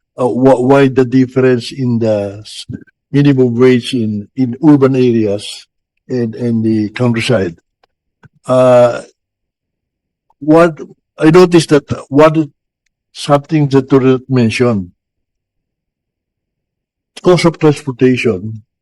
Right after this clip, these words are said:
walang edsa sa, sa ano.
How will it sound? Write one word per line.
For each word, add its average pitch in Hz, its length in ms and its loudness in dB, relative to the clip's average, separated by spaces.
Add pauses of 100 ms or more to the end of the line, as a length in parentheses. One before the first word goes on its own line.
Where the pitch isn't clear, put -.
(640)
walang 165 320 4
edsa 156 400 2
sa, 117 480 -4 (880)
sa 101 160 -2
ano. 110 400 -4